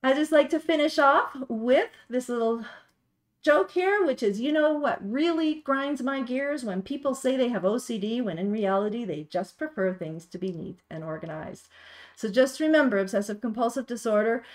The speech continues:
is a spectrum disorder. And if they like things neat and organized, it does not mean they have O C D. But if they sit there and ne-, make things neat and organized for days at a time at the expense of doing anything else, it probably is O C D. And thank you again for having me speak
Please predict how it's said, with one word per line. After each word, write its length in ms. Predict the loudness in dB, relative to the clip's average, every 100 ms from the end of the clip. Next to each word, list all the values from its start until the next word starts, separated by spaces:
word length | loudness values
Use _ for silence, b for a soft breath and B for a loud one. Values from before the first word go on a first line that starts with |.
| B B
is 200 | -6 -4
a 60 |
spectrum 440 | -4 0 0 0 -2
disorder. 600 | 0 2 4 4 0 -2 B
And 100 | -6
if 120 | -4 -2
they 80 |
like 220 | 0 0 0
things 200 | 0 2
neat 140 | 2
and 100 | 2
organized, 460 | 2 2 2 2 0
it 80 |
does 160 | -6 -4
not 200 | 0 0
mean 180 | 0 0
they 80 | 0
have 140 | 0
O 120 | 0
C 180 | 0 0
D. 220 | 0 0
But 160 | 0 -2
if 140 | -2
they 160 | -2 -4
sit 280 | 0 -2 2
there 220 | 0 2
and 220 | 2 2
ne-, 160 | 0 -2
make 400 | -6 -2 -2 -2
things 220 | -4 -2
neat 180 | -2 -2
and 120 | -2 2
organized 580 | 4 4 2 0 -2
for 80 | -4
days 300 | 0 0 0
at 80 | -2
a 60 | -4
time 420 | -6 -2 0 0
at 120 | 0
the 80 | -6
expense 440 | -6 -6 -6 -4
of 80 | -6
doing 240 | -4 -4
anything 340 | -4 -4 -2 0
else, 340 | 0 -2 -8 _ -12
it 120 | -12
probably 480 | -8 -6 -6 -6 -8 -6
is 320 | -8 -8 -10
O 180 | -10 -10
C 300 | -8 -10 -8 -6
D. 280 | -6 -6 _ -20 B B B B B B 2
And 160 | 2
thank 240 | 4 2 4
you 100 | 4
again 360 | 6 4 2
for 160 | 0 -2
having 360 | 0 0 -2 -2
me 280 | -6 -10 -14
speak 440 | -6 -2 -2